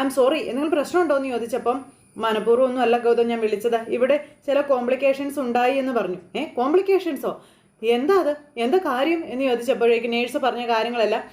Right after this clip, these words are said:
നമ്മുടെ ആമി ഇങ്ങനെ ഗൗതത്തിനോട് പറയാം. "ആ, അമ്മി ടെൻഷൻ ആവാതെ കൂൾ ഡൗൺ, ഞാൻ വരാം, ഞാൻ പെട്ടെന്ന് തന്നെ വരാം, ഏ, വിഷമിക്കല്ലേ" എന്ന് പറഞ്ഞുകൊണ്ട് ഫോൺ അങ്ങ് കട്ട് ചെയ്തു. അപ്പോഴേക്കും നമ്മുടെ നന്ദ താഴെ ഇറങ്ങി ചെന്ന് ഫുഡും കാര്യങ്ങളൊക്കെ എടുക്കുക. അപ്പോൾ ലക്ഷ്മി അവിടെ നിൽപ്പുണ്ട്.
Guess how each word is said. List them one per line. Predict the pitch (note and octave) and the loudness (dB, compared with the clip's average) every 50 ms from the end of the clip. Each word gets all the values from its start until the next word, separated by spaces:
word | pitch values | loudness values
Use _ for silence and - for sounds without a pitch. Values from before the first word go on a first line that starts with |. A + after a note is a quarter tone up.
| - - - _ - | -20 -20 -18 _ -4
നമ്മുടെ | D#4+ D#4+ D#4 D4 | -2 0 2 2
ആമി | C4+ B3 B3+ C4+ | 2 0 0 -2
ഇങ്ങനെ | C4+ B3+ B3+ B3+ | -2 -4 -4 0
ഗൗതത്തിനോട് | A#3 A#3 A3+ A3+ A#3 B3+ A#3+ B3 B3 C4 | 2 2 2 2 0 -2 0 0 0 0
പറയാം. | B3+ A#3 G#3 G#3+ G3 - - - _ - | 0 0 0 -2 -2 -4 -6 -14 _ -8
"ആ, | - A3+ A3+ G3 - | -4 -2 -2 -2 -4
അമ്മി | - A3 A3+ C4 D#4+ E4+ - - - - | -4 -4 -2 -2 -2 -2 -4 -6 -4 -4
ടെൻഷൻ | A3 G#3+ A3 G#3+ - C#4+ C#4+ | -2 -2 -2 -2 -2 0 0
ആവാതെ | C#4 C4+ C4+ C#4+ C#4+ C#4+ D#4 B3+ G3 - - - _ _ _ _ | 0 2 2 0 0 2 0 0 -2 -4 -8 -20 _ _ _ _
കൂൾ | - C4 C#4 D4+ D#4 | 0 2 2 2 4
ഡൗൺ, | C4+ D4 D#4 D#4 C4 G3+ F3 F3 | 2 2 0 0 -2 -2 -4 -4
ഞാൻ | G3+ A3 B3 B3+ | -4 -4 -2 0
വരാം, | A#3+ A3+ B3 B3+ G#3 - - - _ _ _ _ _ _ _ _ _ _ _ _ _ _ _ - - | 0 0 0 0 -2 -6 -10 -20 _ _ _ _ _ _ _ _ _ _ _ _ _ _ _ -14 -6
ഞാൻ | B3 A#3 A#3 A3+ | -4 -2 0 0
പെട്ടെന്ന് | A#3 - - C4 C#4 C#4 | 0 0 0 -2 0 0
തന്നെ | C4 C4 | 0 0
വരാം, | B3 A3 G#3+ A#3 A3+ - - - - | 2 2 2 0 0 -4 -6 -8 -6
ഏ, | G#3+ | -6
വിഷമിക്കല്ലേ" | G#3 G3 G#3+ G3+ G3+ B3 C4+ D4+ - F4+ F4 D4 | -4 -2 -2 -2 -2 -2 -2 2 2 2 2 2
എന്ന് | G#3 - - G#3+ A#3+ A#3 | 0 -2 -4 -6 -4 -4
പറഞ്ഞുകൊണ്ട് | A#3 A3+ A3+ A#3+ A#3 | -4 -4 -4 -6 -4
ഫോൺ | A#3+ A#3 A#3+ A#3+ | -4 -2 -2 -2
അങ്ങ് | A#3 A3 G#3 | -2 -2 -2
കട്ട് | G#3+ G3 F#3 F#3 A#3+ | 0 0 0 2 2
ചെയ്തു. | A#3 G3 E3+ - - - - - - - - A#3 | 2 2 2 0 -6 -12 -20 -20 -20 -12 -8 -4
അപ്പോഴേക്കും | B3 B3 C#4+ C#4+ D4 D4+ D4 | 0 2 2 2 2 0 -4
നമ്മുടെ | D4 C#4 C4+ C#4 | -4 -4 -4 -4
നന്ദ | C4 B3 A#3+ A#3+ C4 | -4 -4 -4 -2 -2
താഴെ | C#4+ C#4 C4 A#3 A#3 B3 B3+ | -2 -2 0 0 0 2 2
ഇറങ്ങി | B3 A3+ A3 A#3 A#3+ | 2 0 0 -2 -4
ചെന്ന് | A#3 A#3+ A#3 A3 A#3+ C#4 - - - | -2 -2 -2 0 -2 -4 -8 -10 -12
ഫുഡും | - - C4 B3 A#3 C#4 C#4 | -10 -8 -6 -4 -2 0 2
കാര്യങ്ങളൊക്കെ | C4 A#3+ A#3 A#3+ A#3+ A#3+ A#3 A#3 B3+ | 2 2 2 2 0 -2 0 0 2
എടുക്കുക. | A3 G3+ G#3 G#3 A3+ F3+ - | 2 2 2 0 0 -2 -4
അപ്പോൾ | - - - C#4 D4 C4+ - - - - | -6 -4 -2 0 0 -2 -4 -8 -8 -6
ലക്ഷ്മി | A#3+ C4 B3+ B3+ - E4+ | -4 -4 -4 -2 0 0
അവിടെ | E4 D4 C4+ | 0 2 0
നിൽപ്പുണ്ട്. | C4 A#3+ A#3 A#3+ A3+ G3 | -2 -2 0 0 0 0